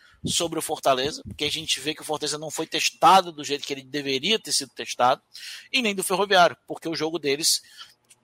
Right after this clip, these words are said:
acabou ali também. Então, não consigo ter uma análise objetiva. O Fortaleza, ele tinha uma obrigação, e cumpriu bem a sua obrigação.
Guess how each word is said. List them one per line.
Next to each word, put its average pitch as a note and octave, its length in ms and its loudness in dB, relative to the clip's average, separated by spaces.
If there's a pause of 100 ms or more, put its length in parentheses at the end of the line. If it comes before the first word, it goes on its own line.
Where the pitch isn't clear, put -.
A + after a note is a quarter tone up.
(200)
acabou F#3 400 4
ali B2 160 0
também. F#2 320 -12 (540)
Então, F3+ 420 0 (300)
não E3+ 220 -8
consigo G3 440 0
ter G3 120 -2
uma F3 40 4
análise D#3+ 300 2
objetiva. D3+ 500 -4 (300)
O - 80 -14
Fortaleza, E3+ 480 2
ele G3+ 100 2
tinha - 220 -2
uma G#3+ 80 0
obrigação, G3+ 540 4 (440)
e - 60 -14
cumpriu F3 480 -4
bem E3+ 160 0
a E3+ 60 4
sua E3+ 100 0
obrigação. E3 500 0